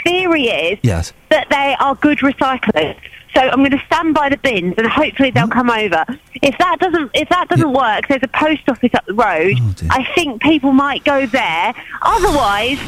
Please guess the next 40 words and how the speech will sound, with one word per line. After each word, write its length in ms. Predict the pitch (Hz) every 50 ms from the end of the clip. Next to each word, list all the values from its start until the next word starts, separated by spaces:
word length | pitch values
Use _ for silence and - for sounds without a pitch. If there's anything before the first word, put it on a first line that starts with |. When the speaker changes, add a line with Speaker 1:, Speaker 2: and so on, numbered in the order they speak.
| - - - - -
Speaker 1:
there's 180 | - 311 320 247
a 60 | 294
doctor's 480 | 269 - 359 - - - - 285 254 -
surgery. 420 | - 269 233 226 226 - 247 247 226
I 60 | 240
might 180 | 254 294 285
have 140 | 240 254 254
to 80 | - -
check 220 | - 339 - - -
myself 440 | 277 269 - - 254 247 233 208
in 80 | 220 190
Speaker 2:
How 220 | 185 185 220 254
long, 200 | 269 277 277 277
Speaker 1:
and 100 | 269 -
Speaker 2:
how, 40 | -
Speaker 1:
pretend 400 | - - - 185 233 226 220 -
I'm 60 | 226
Speaker 2:
Sophie, 100 | 220 -
Speaker 1:
not 120 | - 202 -
well. 120 | - 185
Speaker 2:
Sophie, 320 | 139 135 147 - - 101 95
Sophie, 320 | - 175 151 107 107 - - -
h-, 180 | - 143 147 -
how 180 | - - - 240
long 220 | 269 269 262 254
have 120 | 247 220 185
you 80 | 202
been 160 | 180 196 196 180
standing 540 | - - - - 202 190 185 175 180 175
by 140 | 160 165 165
the 80 | 156 160
recycling? 720 | 147 147 143 - 175 143 120 - - - 76 71 69 71 - - - - - - - - _ _ _ _ _ _ _ _ - - _ _ - - - - _ _ _ _ _ _ _ _ _ _ _ _ _
Speaker 1:
Twenty 320 | - - 339 311 294 285 262
minutes. 300 | 226 185 160 127 - - - - - -
Speaker 2:
How 240 | - - - 240 269
many 200 | 285 285 269 269
people 360 | 220 - 226 220 175 - 185
have 100 | 180 156
you 100 | 160 175
seen 520 | 156 - - 208 170 131 113 107 113 135